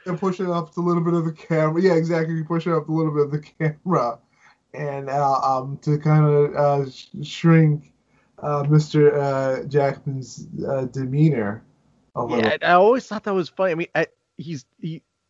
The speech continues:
Speaker 2: acting-wise, he is perfect, but body type,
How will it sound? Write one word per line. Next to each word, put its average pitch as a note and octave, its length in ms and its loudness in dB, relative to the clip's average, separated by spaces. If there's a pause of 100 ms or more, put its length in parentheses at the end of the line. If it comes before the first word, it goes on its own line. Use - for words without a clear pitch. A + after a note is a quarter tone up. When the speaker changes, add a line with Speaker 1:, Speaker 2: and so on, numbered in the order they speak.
Speaker 2:
acting-wise, D#3+ 680 0
he E3 140 -4
is A#2+ 140 -4
perfect, F3 540 -4
but D3 140 -2 (460)
body E3+ 360 2
type, B2+ 320 0